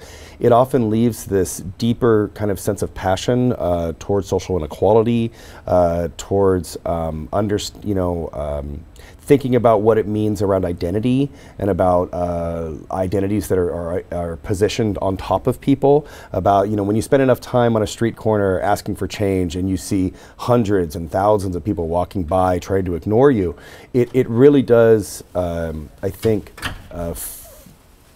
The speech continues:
force a different perspective on what it means to be a member of our society, to occupy public space, uh,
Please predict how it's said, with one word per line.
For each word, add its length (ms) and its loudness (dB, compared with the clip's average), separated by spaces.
force 520 0
a 60 2
different 280 -4
perspective 720 -8
on 420 0
what 140 4
it 100 -2
means 640 -2
to 120 0
be 180 4
a 60 8
member 280 -2
of 120 -4
our 100 -4
society, 840 -4
to 200 2
occupy 460 0
public 340 -4
space, 640 -4
uh, 760 -4